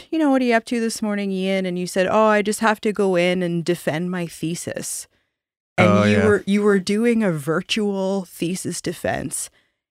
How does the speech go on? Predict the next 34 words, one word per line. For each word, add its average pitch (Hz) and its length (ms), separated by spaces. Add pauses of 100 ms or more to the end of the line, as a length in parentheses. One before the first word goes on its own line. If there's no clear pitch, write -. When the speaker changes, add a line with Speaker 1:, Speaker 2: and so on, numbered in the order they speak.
(100)
Speaker 1:
And 226 160
you 233 120
were 226 140
so 285 760
chill 185 520
about 123 360
it. - 320
And 180 240
I'm 202 280
thinking 262 460
to 220 60
myself, 180 680 (540)
I 185 100
remember 233 480
the 175 140
day 160 260
I 147 140
defended 147 680
my 170 340
master's 147 520
thesis - 600
at 156 120
Acadia, 147 680 (520)
and 170 480
my 175 300
heart 180 360
rate 147 260
was 151 180
accelerated 151 720
for - 160
a 151 60
solid 156 640
twenty-four 147 520
hours 147 680